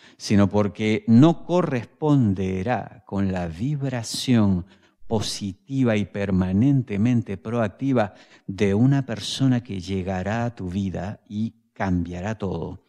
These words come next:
Todavía no le conoces, incluso puede que cuando le veas no te parezca que, eh, su propuesta sea suficientemente convincente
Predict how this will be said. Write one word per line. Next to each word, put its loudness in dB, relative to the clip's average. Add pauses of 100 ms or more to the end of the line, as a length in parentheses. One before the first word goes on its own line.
(480)
Todavía 0
no 4
le 0
conoces, -4
incluso -4
puede -2
que -8
cuando -2
le -2
veas -2 (400)
no 2
te -4
parezca -8
que, -4
eh, -8
su 0
propuesta -2 (200)
sea 0
suficientemente 0
convincente 0